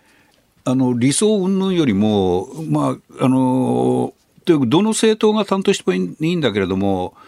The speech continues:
あの、しっかりした政治をやってほしいってことですね。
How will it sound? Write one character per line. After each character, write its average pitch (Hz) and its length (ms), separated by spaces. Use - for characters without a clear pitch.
あ 117 120
の、 113 800
し - 160
っ - 60
か 247 100
り 254 80
し - 40
た 143 60
政 107 240
治 113 60
を 101 60
や 92 100
っ - 60
て - 80
ほ 113 80
し - 120
い 170 40
っ - 20
て - 80
こ - 100
と 85 120
で 76 100
す - 120
ね。 104 180